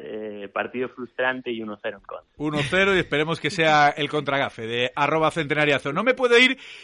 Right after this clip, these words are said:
Speaker 2: sin decirle a Iván que te van a poner a bailar en TikTok, porque estamos hablando de que un jugador del Victoria tiene más de trescientos mil seguidores en TikTok,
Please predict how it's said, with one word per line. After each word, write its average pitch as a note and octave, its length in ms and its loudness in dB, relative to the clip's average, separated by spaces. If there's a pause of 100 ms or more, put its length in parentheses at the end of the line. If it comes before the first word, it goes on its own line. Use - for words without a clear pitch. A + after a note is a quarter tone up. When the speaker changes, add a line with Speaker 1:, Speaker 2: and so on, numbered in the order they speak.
Speaker 2:
sin G3 240 -4
decirle E3+ 600 0 (340)
a D3+ 140 2
Iván A3 500 4 (1000)
que F3+ 140 4
te F3 160 4
van A#3 160 6
a C4+ 100 2
poner A3 280 6
a B3+ 60 6
bailar G#3+ 320 6
en G#3+ 120 0
TikTok, - 580 2
porque C#3+ 540 0
estamos G3+ 360 0
hablando A3+ 280 4
de E3+ 160 2
que D#3 160 2
un D#3+ 100 -2
jugador G#3 340 4
del G3+ 120 4
Victoria F3+ 540 2 (100)
tiene D3+ 200 -2
más F3+ 180 4
de F#3 80 0
trescientos E3 500 -2
mil F3 280 2
seguidores F3 360 0
en E3+ 120 -4
TikTok, F#3+ 360 -2